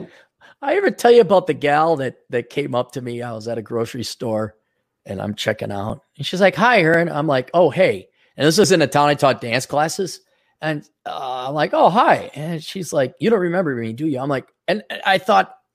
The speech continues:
"Must be a dance student." I say, "Oh, d-, you were a dance student?" She's like, "No." And I'm like, "Now, now I'm reaching because it's a woman. So she probably didn't tune into my podcast."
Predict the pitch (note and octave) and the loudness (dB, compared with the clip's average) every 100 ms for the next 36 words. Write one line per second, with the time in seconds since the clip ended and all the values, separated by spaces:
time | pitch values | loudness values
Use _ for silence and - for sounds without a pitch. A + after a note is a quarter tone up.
0 | - - D#3 - E3 B2 A2+ G#2 - F2 | -12 -2 -2 2 2 2 0 -4 -8 -14
1 | E2 _ _ _ _ _ - D#3 F#3 A#3 | -16 _ _ _ _ _ -10 -6 -2 2
2 | F3+ B2 - - - D#3 D3 C#3 C#3 B2+ | 4 2 -4 -16 -16 -18 -18 -16 -12 -10
3 | B2 C3+ D#3+ F3 - A3 A3+ - B2+ A#2 | -10 -10 -10 -6 -2 -2 -2 -6 -4 -4
4 | A2 A2+ C3+ D#3+ C#3 B2 A#2+ A2+ _ _ | -4 -2 0 -2 -6 -6 -6 -6 _ _
5 | _ _ _ _ - D3 A3+ A#3 A3 F3+ | _ _ _ _ 0 4 6 6 6 2
6 | E3+ G#3 G#3+ F#3+ - D3+ F3 D3 D3 C3 | 0 2 2 0 -2 2 2 2 -2 0
7 | D3 C#3+ C#3+ C3+ C#3+ F3+ F3 C3+ B2+ - | -2 -2 0 0 4 4 4 2 -2 0
8 | B2+ A2 C#3+ E3 F#3 F3 D3+ D#3+ D#3 C#3+ | 0 -2 -4 0 0 0 -2 -4 -4 -6
9 | C3 A#2+ - C3+ A#2+ - G#2 F#2 F#2+ | -4 -6 -4 -4 -4 -6 -8 -8 -8